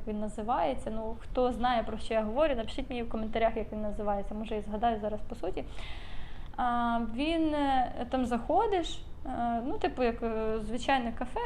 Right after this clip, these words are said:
там можна поїсти, щось, щось взяти, випити. І от ми зайшли, а там страви цікаво так на-, називаються, і якісь, я не пам'ятаю, там навіть, е, ем,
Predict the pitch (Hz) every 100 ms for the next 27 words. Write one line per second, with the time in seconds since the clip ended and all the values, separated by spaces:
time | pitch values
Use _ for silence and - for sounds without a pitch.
0 | 427 285 269 262 233 254 294 427 - 262
1 | 247 226 233 - 220 - 240 226 - 226
2 | 226 208 294 403 285 262 - - - -
3 | - - - - - 359 320 294 277 -
4 | 320 466 466 - - - 254 269 285 -
5 | 320 453 392 302 294 294 269 254 254 247
6 | 240 247 247 233 240 233 220 - 220 208
7 | 208 208 208 208 220 220 - - - -
8 | - 233 233 233 240 247 285 - - 220
9 | - - - - - - - - 277 262
10 | 220 214 208 254 254 233 226 - 214 214
11 | - - - - - - -